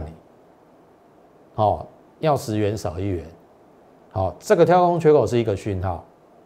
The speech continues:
股价不用追，拉回我会去买。好，那这一档也是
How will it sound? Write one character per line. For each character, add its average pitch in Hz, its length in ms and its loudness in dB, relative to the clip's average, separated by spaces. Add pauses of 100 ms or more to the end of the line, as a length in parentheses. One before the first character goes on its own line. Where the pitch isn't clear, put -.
(1080)
股 104 160 0
价 165 180 8
不 123 120 0
用 127 180 2
追， 110 340 0
拉 135 260 4
回 107 320 0
我 87 200 -6
会 107 180 -4
去 101 160 -6
买。 90 180 -6 (1200)
好， 95 280 0
那 143 120 2
这 170 180 4
一 175 60 2
档 113 280 4
也 101 140 -2
是 151 200 -8